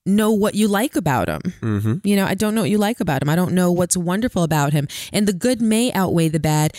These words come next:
Speaker 1: and it may make you feel as though the relationship is worth teaching him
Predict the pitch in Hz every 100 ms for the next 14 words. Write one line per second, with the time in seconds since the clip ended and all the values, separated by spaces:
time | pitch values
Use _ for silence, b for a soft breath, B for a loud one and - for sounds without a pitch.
0 | B - 185 180 196 214 196 196 190 -
1 | 208 220 208 - 160 156 160 156 151 143
2 | 147 165 156 165 196 - 190 - 170 -
3 | - 151 143 147 156 190 175 160 - -
4 | - _ _ _ _ _ - 240 - 208
5 | 180 185 156 151 165